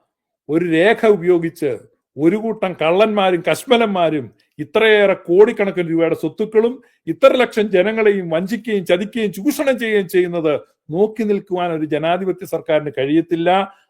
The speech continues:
അതുകൊണ്ട് ജനാധിപത്യ സർക്കാരാണ് ഇതിൽ തീരുമാനമെടുക്കേണ്ടത്. ഇത് എത്രമാത്രം അപകടകരമാണ്. അതുകൊണ്ട് ഈ ഡോക്യുമെന്റിനെ ദുർബലപ്പെടുത്തുക, ഈ ഡോക്യുമെന്റിനെ അസാധുവാക്കുവാൻ ഈ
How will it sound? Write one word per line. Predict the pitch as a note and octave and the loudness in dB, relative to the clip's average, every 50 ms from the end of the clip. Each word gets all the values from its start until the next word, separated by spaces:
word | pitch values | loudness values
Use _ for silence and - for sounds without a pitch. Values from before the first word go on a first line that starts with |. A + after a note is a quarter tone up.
| _ - | _ -10
അതുകൊണ്ട് | A#2+ C#3 D#3 E3+ E3+ D#3 | -6 -4 -2 -2 -2 -2
ജനാധിപത്യ | D3 D3+ D3+ E3 F#3 A3 A#3+ C4 B3+ B3 B3 B3+ G3+ | -2 -2 0 2 2 2 4 2 0 -2 -2 -2 -2
സർക്കാരാണ് | - G3 F3+ - - F3+ E3+ D#3+ D3+ D3 C#3+ D3 D3 - _ | -2 -4 -6 -2 0 0 2 2 0 -2 -4 -8 -12 -12 _
ഇതിൽ | C#3 C#3+ C3+ A#2+ B2+ | -14 -14 -12 -12 -10
തീരുമാനമെടുക്കേണ്ടത്. | C3+ C3+ C#3 C#3+ C#3+ C3+ C#3 B2+ A#2 A2+ G#2+ - G#2+ G#2 G2 F#2+ _ _ _ _ _ _ _ - | -8 -8 -4 -4 -4 -4 -6 -8 -12 -14 -16 -18 -20 -20 -20 -20 _ _ _ _ _ _ _ -2
ഇത് | B2+ D#3+ | -2 -2
എത്രമാത്രം | - - F#3+ G3 G#3+ A3+ A#3 A#3+ A#3+ G#3+ | 0 2 2 2 4 4 4 4 4 6
അപകടകരമാണ്. | G3 G#3 G#3 G#3 G#3+ G3+ G#3 G3+ G3+ F#3 F3+ D#3+ | 6 4 4 4 4 4 4 2 2 0 -2 0
അതുകൊണ്ട് | D3+ F#3+ A#3+ B3 A#3+ A3 G#3+ G#3+ A#3 - - _ _ _ _ _ _ - | 2 4 4 4 4 4 4 2 0 -4 -8 _ _ _ _ _ _ -10
ഈ | E3 F#3 A#3 C#4 D#4 D#4+ | -4 0 4 6 6 6
ഡോക്യുമെന്റിനെ | D#4 C4+ A#3+ A3+ G#3+ A3 A3+ G#3 G#3 G3 F3 F3+ F3 F#3 | 8 8 8 8 8 6 4 2 2 2 0 0 -2 0
ദുർബലപ്പെടുത്തുക, | F#3 D#3 E3+ E3+ F3 A3 A#3 A#3+ - A3+ G#3+ G3+ G3 - F#3+ G3 G3+ G#3 A#3 G3 | 2 2 4 4 6 6 6 6 4 4 0 0 0 0 2 4 4 4 2 0
ഈ | E3+ F3+ A3+ C4 | -2 -2 0 4
ഡോക്യുമെന്റിനെ | A#3+ A#3+ A3 G#3 - G3+ F3+ F3+ E3+ E3+ E3+ | 6 6 6 6 2 -2 -4 -4 -4 -4 -4
അസാധുവാക്കുവാൻ | D3+ C#3+ - - A3 B3 C4 B3 A#3 G3 E3 D#3 - D3+ C#3+ C3 C3+ C#3+ D3+ F#3+ B3+ - _ _ _ _ _ _ _ _ _ _ G#3+ E3 | -4 -2 4 4 6 6 6 6 6 4 2 2 -2 -2 -2 -2 -2 -2 -4 -6 -10 -16 _ _ _ _ _ _ _ _ _ _ _ -20
ഈ | C#3+ C#3 C#3 C3 B2+ A#2+ A2+ G#2 G2 | -16 -12 -10 -10 -10 -10 -12 -14 -20